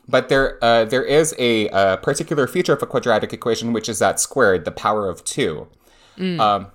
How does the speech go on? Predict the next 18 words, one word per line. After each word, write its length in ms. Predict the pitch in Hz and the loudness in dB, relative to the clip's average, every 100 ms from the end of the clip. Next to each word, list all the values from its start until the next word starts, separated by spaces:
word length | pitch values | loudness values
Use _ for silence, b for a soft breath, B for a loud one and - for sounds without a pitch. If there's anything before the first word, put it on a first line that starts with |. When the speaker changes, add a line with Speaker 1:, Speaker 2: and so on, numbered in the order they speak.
| - | -14
Speaker 1:
because 420 | 131 - 123 113 123 | -12 -4 0 0 -2
it's 100 | - | -2
called 300 | 165 151 - | 2 2 0
quadratic 500 | 135 120 104 101 - | -2 0 0 0 -6
because, 840 | 107 - 101 98 92 92 92 - - | -12 -2 2 2 2 0 -2 -6 -8
you 140 | 110 | -6
know, 140 | 92 | -4
it's 200 | 87 90 | -4 -2
like 160 | - 98 | -4 -2
square 380 | - - 123 113 | -4 0 4 4
meters, 500 | 113 110 87 76 - | 4 2 2 -2 -2
and 140 | 101 | -4
we 300 | 98 92 85 | -4 -4 -4
do 220 | 85 104 92 | -4 -4 0
this 240 | 92 - | -2 -2
in 120 | 82 | -8
terms 360 | - 90 87 - | -10 -12 -12 -12
of, 500 | - 85 87 87 87 | -6 -4 -4 -6 -10